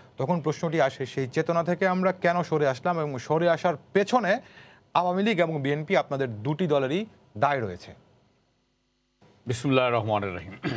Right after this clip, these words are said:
Speaker 2: ধন্যবাদ আপনাকে, পিন্টু ভাইকে ধন্যবাদ।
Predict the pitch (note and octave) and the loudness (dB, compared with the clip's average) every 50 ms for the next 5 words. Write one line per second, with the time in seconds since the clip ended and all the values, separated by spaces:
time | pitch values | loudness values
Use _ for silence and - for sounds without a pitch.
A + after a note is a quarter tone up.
0 | G2+ - - - - - _ _ _ _ _ _ _ - B2 G2+ A#2+ C3 C#3+ C#3 | -6 -8 -10 -14 -20 -20 _ _ _ _ _ _ _ -16 -8 -4 -2 0 2 2
1 | C#3 C3 A#2+ A2 G2+ - F2+ E2 - - D2+ - _ _ _ _ _ _ _ _ | 4 4 2 0 -2 -4 -8 -14 -14 -16 -20 -20 _ _ _ _ _ _ _ _
2 | _ _ _ _ _ - - - _ _ _ _ _ _ _ _ _ _ _ _ | _ _ _ _ _ -20 -20 -20 _ _ _ _ _ _ _ _ _ _ _ _
3 | _ - B2 A2+ G#2+ B2+ A#2 A#2+ A#2 G#2 A2+ F2 F#2+ G2 F#2+ F2+ E2 E2+ F#2+ | _ -10 -6 -4 -2 0 0 0 0 0 -2 -4 -6 -8 -8 -6 -6 -6 -6